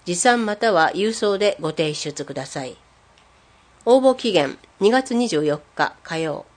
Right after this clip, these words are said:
業務、農地法などの法令業務、農地利用最適化推進活動、農業一般に関する調査、相談など。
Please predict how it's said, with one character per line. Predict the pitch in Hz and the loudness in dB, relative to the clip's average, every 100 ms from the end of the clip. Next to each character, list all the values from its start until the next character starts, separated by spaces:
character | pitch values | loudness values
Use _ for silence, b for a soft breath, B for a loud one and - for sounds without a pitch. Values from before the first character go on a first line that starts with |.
| _ _ b b b _ 208 | _ _ b b b _ 4
業 | 262 240 | 6 6
務、 | 147 135 - _ _ | 4 -2 -6 _ _
農 | 226 262 | 2 2
地 | 285 269 | 4 -2
法 | 262 247 | 4 4
な | 233 220 | 4 0
ど | 147 | 0
の | 143 135 | 0 -2
法 | - 214 214 | -2 0 2
令 | 208 185 | 2 0
業 | 175 160 | 0 0
務、 | 135 113 - b b | -2 -8 -14 b b
農 | 208 254 | 2 2
地 | 277 262 | 2 -2
利 | 233 | 0
用 | 180 147 87 | 2 2 2
最 | - 226 233 | -2 -4 -2
適 | 226 233 | -4 -6
化 | - 190 | -2 0
推 | 170 - 240 | 0 -2 -4
進 | - 233 226 | 0 0 0
活 | 202 185 143 | -4 -8 -8
動、 | 131 131 - b b b | -6 -6 -10 b b b
農 | 214 262 262 | 2 4 4
業 | 170 151 | 2 2
一 | 156 170 - | -2 -6 -2
般 | 220 | 0
に | 208 196 | 0 -2
関 | 185 175 | 0 -2
す | 180 180 | -2 -4
る | 151 | -6
調 | - 214 170 | -4 -2 -2
査、 | - 131 - | -4 -6 -6
相 | - 170 | -4 -2
談 | 165 156 147 | 0 -2 -4
な | 139 | -8
ど。 | 131 | -10